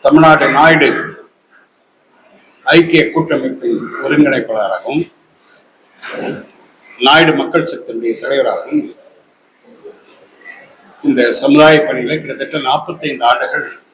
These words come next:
பணியாற்றிக் கொண்டிருக்கிறேன். இன்றைக்கு தமிழகத்தில் முப்பது சதவீத தெலுங்கு மக்கள் இந்த மண்ணின் மைந்தர்களாக வாழ்ந்து கொண்டிருக்கிறார்கள்.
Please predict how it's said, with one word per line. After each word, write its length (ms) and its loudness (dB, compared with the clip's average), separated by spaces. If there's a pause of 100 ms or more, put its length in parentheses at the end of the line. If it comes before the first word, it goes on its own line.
(160)
பணியாற்றிக் 520 -2
கொண்டிருக்கிறேன். 640 -20 (2750)
இன்றைக்கு 840 4 (800)
தமிழகத்தில் 920 2 (1900)
முப்பது 500 4
சதவீத 460 4
தெலுங்கு 320 2
மக்கள் 640 -2 (680)
இந்த 160 -2
மண்ணின் 420 6
மைந்தர்களாக 520 0
வாழ்ந்து 280 0
கொண்டிருக்கிறார்கள். 760 -10